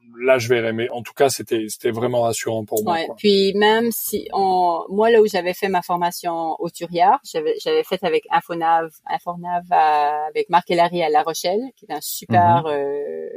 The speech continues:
Speaker 2: formateur. Et lui, il était dans ses débuts aussi pour, euh, recevoir la formation,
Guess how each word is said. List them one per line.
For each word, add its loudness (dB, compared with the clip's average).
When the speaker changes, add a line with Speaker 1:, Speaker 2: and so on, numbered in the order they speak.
Speaker 2:
formateur. 0
Et -4
lui, 4
il 8
était 2
dans 0
ses -4
débuts -2
aussi 0
pour, 0
euh, 2
recevoir 0
la 2
formation, 0